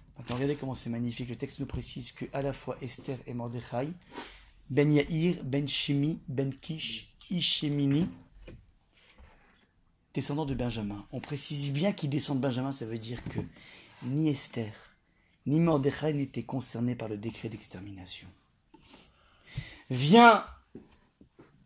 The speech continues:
Mordechai et dit à Esther, regarde, un plan B on aura toujours, le peuple juif il est i-, indestructible. Mais t'as juste intérêt pour toi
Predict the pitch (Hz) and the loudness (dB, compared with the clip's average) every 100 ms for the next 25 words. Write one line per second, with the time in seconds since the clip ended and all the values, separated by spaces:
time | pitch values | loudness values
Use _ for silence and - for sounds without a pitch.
0 | _ _ _ 147 151 160 165 180 180 151 | _ _ _ 2 2 4 2 4 4 4
1 | 143 143 135 - 151 131 120 113 104 - | 4 2 2 -4 -6 -4 -8 -8 -14 -20
2 | - _ _ - - - - 202 190 208 | -20 _ _ -20 -20 -14 0 0 6 8
3 | 180 190 180 160 156 139 147 135 131 139 | 8 8 6 2 -2 -2 -2 -2 -4 -4
4 | 139 - 139 151 - - 208 202 214 - | -6 -4 -4 -4 -8 -2 4 4 2 -8
5 | - - _ _ _ - 190 165 - 147 | -20 -20 _ _ _ -2 0 0 -2 -6
6 | - 131 - - _ _ _ _ _ _ | -10 -12 -14 -20 _ _ _ _ _ _
7 | _ _ _ _ _ - 135 131 135 170 | _ _ _ _ _ -8 -6 -2 -2 -2
8 | - 143 - 143 120 139 - 110 - - | -6 -8 -4 -2 -2 -2 -4 -10 -8 -6
9 | 147 160 | -4 -4